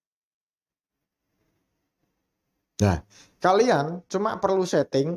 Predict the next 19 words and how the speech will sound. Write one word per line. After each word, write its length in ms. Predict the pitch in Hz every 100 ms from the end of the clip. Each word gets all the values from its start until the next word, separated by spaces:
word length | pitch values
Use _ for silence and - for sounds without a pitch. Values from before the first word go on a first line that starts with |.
| -
itu 160 | -
kurang 240 | 214 175 170
lebih 240 | 160 185
sama 400 | - 156 165 185
seperti 320 | - 156 147 147
tadi 280 | 139 - 139
ya, 80 | 95 - 110
yang 120 | 110
di 80 | -
Play 160 | 127 120
Store 240 | 135 107
ya. 120 | 87 - _ - _ _ _ _ _ _
Caranya, 640 | 160 170 160 139 165 190
kalian 240 | 147 165
bisa 320 | 165 127 143 -
klik 240 | 160 165
untuk 240 | 139 135
data 240 | - 123 131
seluler, 480 | 131 117 120 156